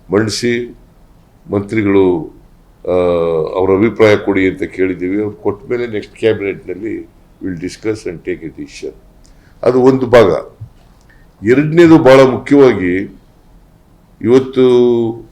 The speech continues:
ರಾಹುಲ್ ಗಾಂಧಿಯವರು ಬಹಳ ಪ್ರಮುಖವಾಗಿ ಒತ್ತಾಯ ಮಾಡಿರ್ತಕ್ಕಂಥದ್ದು, ಒಂದು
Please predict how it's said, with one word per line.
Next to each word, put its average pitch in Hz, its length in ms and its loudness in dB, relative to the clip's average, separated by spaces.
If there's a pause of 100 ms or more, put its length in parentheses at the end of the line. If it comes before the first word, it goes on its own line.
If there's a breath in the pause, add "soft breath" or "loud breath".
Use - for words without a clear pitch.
(800)
ರಾಹುಲ್ 131 260 6
ಗಾಂಧಿಯವರು 131 540 4
ಬಹಳ 113 500 6
ಪ್ರಮುಖವಾಗಿ 117 640 0
ಒತ್ತಾಯ 104 340 0
ಮಾಡಿರ್ತಕ್ಕಂಥದ್ದು, 82 960 -6
ಒಂದು 117 720 -4